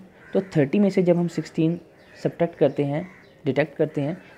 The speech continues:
तो वैल्यू बनती है फ़ोर्टीन और हम उस फ़ोर्टीन को रिमेनिंग में लिखेंगे और हम फ़ोर्टीन को फ़ोर्टीन नहीं लिखते, वो हम लिखते हैं ई। इसके बाद टू सेवेंटी वन हमारे पास वैल्यू आ गई,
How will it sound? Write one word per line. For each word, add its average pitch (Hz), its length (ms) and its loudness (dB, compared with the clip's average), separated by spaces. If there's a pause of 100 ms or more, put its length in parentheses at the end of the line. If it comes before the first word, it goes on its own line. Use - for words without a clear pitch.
(100)
तो 156 120 2
वैल्यू 147 300 4
बनती 127 280 0
है 143 140 -4
फ़ोर्टीन 127 580 -2 (320)
और 175 140 4
हम 160 160 2
उस 156 120 -4
फ़ोर्टीन 143 420 -2
को 156 80 4
रिमेनिंग 123 400 0
में 156 100 2
लिखेंगे 180 400 0 (300)
और 160 100 4
हम 156 80 4
फ़ोर्टीन 151 440 0
को 156 180 2 (140)
फ़ोर्टीन 151 400 0
नहीं 120 240 -2
लिखते, 165 380 -2 (360)
वो 147 60 2
हम 143 140 0
लिखते 131 260 -4
हैं 156 240 -2 (260)
ई। 113 160 -4 (1500)
इसके 208 220 0
बाद 127 220 2 (1600)
टू 214 120 4
सेवेंटी 156 420 0
वन 156 180 2
हमारे 160 220 2
पास 165 180 -2
वैल्यू 156 280 4
आ 147 60 4
गई, 147 160 -2